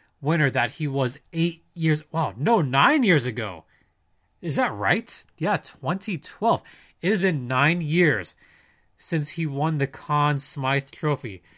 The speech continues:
That is a long time ago. Those days are well <laughs> behind him. Quick is not the same player he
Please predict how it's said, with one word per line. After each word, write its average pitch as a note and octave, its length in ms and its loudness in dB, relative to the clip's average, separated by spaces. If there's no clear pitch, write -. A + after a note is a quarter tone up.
That F#3 160 -2
is D3 240 -4
a C3 180 -2
long B2 680 2
time D#3 300 -2
ago. G#2+ 380 -6
Those E3+ 340 2
days E3 320 2
are C#3+ 220 2
well C#3 460 2
<laughs> - 0 -
behind C#3 580 -2
him. G2 260 -8
Quick - 380 0
is D#3 240 -4
not E3 160 -2
the D3+ 80 -2
same D#3+ 180 0
player C#3+ 260 2
he C3 380 -4